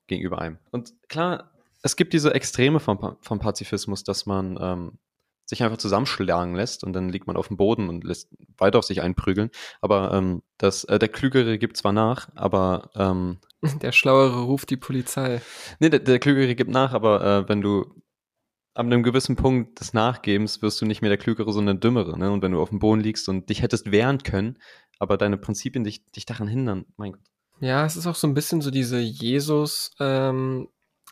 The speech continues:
Speaker 2: ähm, ge-, ge-, dieses Gleichnis von Jesus,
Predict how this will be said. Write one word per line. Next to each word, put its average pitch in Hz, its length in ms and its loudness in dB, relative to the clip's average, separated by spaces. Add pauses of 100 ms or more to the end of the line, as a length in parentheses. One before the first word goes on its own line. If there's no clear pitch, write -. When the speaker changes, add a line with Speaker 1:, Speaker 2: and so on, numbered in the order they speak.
Speaker 2:
ähm, 120 800 -4 (280)
ge-, 131 640 -14 (200)
ge-, 107 160 -6
dieses 123 220 -4
Gleichnis 139 560 0
von 131 200 -2
Jesus, 139 480 -2